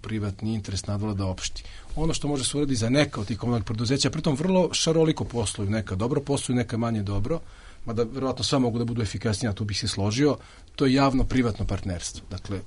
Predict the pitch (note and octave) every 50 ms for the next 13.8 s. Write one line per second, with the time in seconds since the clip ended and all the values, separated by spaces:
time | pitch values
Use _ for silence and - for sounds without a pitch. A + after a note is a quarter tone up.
0 | - - - A#2 G#2+ G#2 A2 B2 G#2+ G2+ G2+ G2 - - A2+ G#2 G#2 A2+ G#2+ G#2
1 | G2+ A2 A2 G#2+ G2+ G2 G2+ G#2 G#2 G#2 G2+ G2+ G2+ G2+ A2 G#2+ G2+ G2 G2+ -
2 | - A2 A2 G#2+ - - A#2 - - - B2 A2 - - A2+ A2 A2+ A2+ A2 G#2+
3 | G2 - A2+ G2 - - - - - - - - - - - - - - - -
4 | - A#2+ A2+ A2 G#2+ G#2+ G#2+ G#2+ G#2+ A2 A2 G#2+ G#2 G#2 G#2 A#2+ A2 G2+ G#2+ F#2
5 | - G2+ B2 B2 A#2+ - - B2 A2 G#2 G#2 A2+ A2+ A2 - - A#2 A2+ - B3+
6 | E3 C3 A2 F2 F2 - - C3 B2+ C3+ B2 B2+ C3 - B2+ B2+ A#2 C3 B2+ A#2+
7 | A2+ A2 G#2+ A2 G#2+ G2 G2 F2+ - A2 G#2 - F#3+ F#3 F3 F#3 - G3+ F#3 E3+
8 | E3+ F#3+ F3+ D3+ C#3+ A#2 - - E3 D3+ - - E3+ - D#3+ C3 A2 - - -
9 | - - - - - - - C3+ C#3+ D3+ D#3 D3+ - - D3+ C#3 B2 A#2+ A#2 -
10 | - - - A#2+ A#2+ B2+ C3+ C3 C3+ B2+ - - - A#2 - - - - B2+ B2+
11 | B2 A#2+ C#3 C3+ A#2 A2 G#2+ G2 - B2+ B2 B2 A#2 A2+ - - G#2+ F#2+ - A#2
12 | A#2 G#2+ - G#2+ G2+ - - - - B2+ G2+ G2 A2 A2+ A2 A2+ B2+ A#2+ - -
13 | G#2 G2 A2 A2 G#2 G2 G#2 C3 C3+ F#3+ G3 D#3 B2+ G#2+ F#2 -